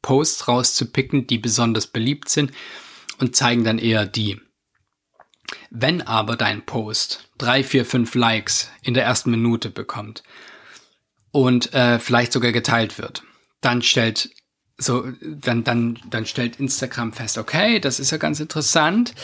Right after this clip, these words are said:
das zeige ich jetzt mal mehr Leuten.“ Und wenn die jetzt wieder liken, dann wird das noch mehr Leuten und Fans gezeigt, dann wird's vor allen Dingen auch irgendwann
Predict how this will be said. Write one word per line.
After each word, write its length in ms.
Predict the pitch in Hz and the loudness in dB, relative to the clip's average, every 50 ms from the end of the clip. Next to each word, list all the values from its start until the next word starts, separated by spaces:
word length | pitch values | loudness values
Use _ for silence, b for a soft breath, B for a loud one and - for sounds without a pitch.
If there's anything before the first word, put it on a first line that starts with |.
| B B B B B | B B B B B
das 220 | 139 120 - - | 0 0 0 0
zeige 340 | - - 127 110 107 - 117 | -2 0 0 0 0 -2 -4
ich 80 | 113 123 | -2 -2
jetzt 180 | 123 - - | -2 -2 0
mal 120 | 175 170 185 | 0 0 2
mehr 200 | 196 190 - 123 | 4 4 4 2
Leuten.“ 340 | 107 104 101 98 - - | 2 0 -2 -4 -6 -6
Und 180 | - - 123 117 | -4 0 2 2
wenn 140 | 123 120 113 | 2 2 2
die 140 | 127 127 117 | 2 4 4
jetzt 280 | 117 113 - - 127 | 4 2 0 -2 -2
wieder 240 | 156 208 208 208 170 | 0 0 2 2 2
liken, 560 | 127 113 107 104 104 104 - - 170 185 175 - B B B B B B B B B B B B B _ _ _ - _ _ _ _ _ _ _ - | 2 2 2 2 0 0 -4 -6 -8 -8 -8 -10 B B B B B B B B B B B B B _ _ _ -20 _ _ _ _ _ _ _ 0
dann 220 | 135 120 120 113 | 0 2 2 2
wird 120 | 123 113 120 | 2 2 2
das 120 | 107 - | 2 2
noch 180 | 117 127 120 151 | 2 2 2 4
mehr 400 | 143 135 135 143 143 147 - - - | 2 4 2 2 0 -4 -8 -14 -10
Leuten 540 | - 131 117 117 113 123 139 139 - 143 131 | -6 -2 2 4 4 4 2 2 0 -2 -2
und 220 | - 123 120 117 | -2 -2 -4 -4
Fans 320 | - - 123 117 117 113 - | -2 -2 0 0 0 0 -2
gezeigt, 460 | 123 117 - - 147 190 208 - - | -4 -2 -2 0 0 0 0 2 0
dann 120 | 135 123 | 0 2
wird's 160 | 123 135 - - | 0 0 -2 0
vor 140 | - 135 | 0 0
allen 120 | 120 127 139 | 2 2 2
Dingen 140 | 139 123 117 | 2 0 0
auch 120 | 113 123 | -2 -2
irgendwann 640 | 123 135 139 135 127 - - 123 120 120 117 117 | 0 2 2 2 2 2 2 2 2 2 0 -2